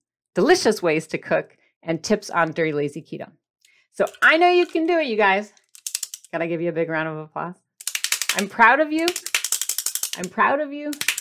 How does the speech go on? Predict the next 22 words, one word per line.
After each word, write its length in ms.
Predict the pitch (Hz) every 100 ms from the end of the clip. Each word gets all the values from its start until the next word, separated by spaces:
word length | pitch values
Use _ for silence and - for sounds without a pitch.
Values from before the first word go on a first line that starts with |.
| - - - - - -
I'm 120 | 180 180
proud 280 | 208 214
of 100 | 226
you. 300 | 233 240 247 -
Every 320 | 214 240 285
little 260 | 269 247 240
bit 400 | 202 202 202 - _
that 100 | 185
you 240 | 190 202 208
are 140 | 196
doing 340 | 170 180 170
helps. 420 | 165 175 156 - _ _ -
It 100 | 185
makes 240 | 202 202
a 60 | 196
huge 360 | 247 247 202
difference 380 | 196 196 190 185
in 140 | 185
your 120 | 165 160
weight 180 | 170
loss 240 | 170 170 -
journey. 400 | 165 160 160